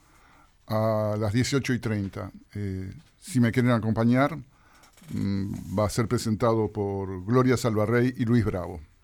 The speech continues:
Y bueno, para darles una pista por dónde va,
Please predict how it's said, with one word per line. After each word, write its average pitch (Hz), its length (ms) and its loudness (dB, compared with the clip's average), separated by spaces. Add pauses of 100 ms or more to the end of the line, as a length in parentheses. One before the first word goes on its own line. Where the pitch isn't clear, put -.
(640)
Y 107 340 -2
bueno, 104 300 -2 (520)
para 98 480 -4 (220)
darles 120 340 2
una 120 180 4
pista 120 360 2
por 101 140 -4
dónde 113 240 4
va, 143 300 4